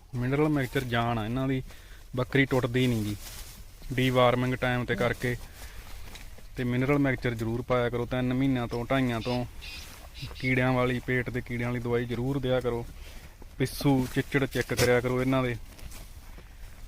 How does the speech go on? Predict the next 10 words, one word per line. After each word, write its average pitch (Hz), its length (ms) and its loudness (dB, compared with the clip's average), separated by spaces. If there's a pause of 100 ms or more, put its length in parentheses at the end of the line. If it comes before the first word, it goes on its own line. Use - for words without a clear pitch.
ਖੁਰਾਂ 127 300 6
ਦੇ 123 100 6
ਵਿੱਚ, 120 440 2
ਪਿੱਸੂ, 123 360 -2 (600)
ਚਿੱਚੜ 135 300 2
ਹੁੰਦੇ 127 260 4
ਜਿਹੜੇ, 120 160 2
ਉਹ 127 160 0
ਚੈੱਕ - 240 0
ਕਰੋ। 120 280 0